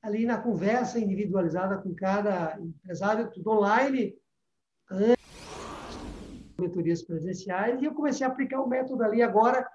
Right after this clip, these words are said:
eu pegando na mão do empreendedor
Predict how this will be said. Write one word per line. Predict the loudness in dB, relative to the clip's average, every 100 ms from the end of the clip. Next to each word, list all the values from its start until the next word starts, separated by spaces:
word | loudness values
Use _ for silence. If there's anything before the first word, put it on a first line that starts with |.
| _ _ 0
eu | 4 4 4
pegando | 2 4 6 4 6 4
na | 4
mão | 6 6 6
do | 4
empreendedor | -2 0 0 0 2 2 0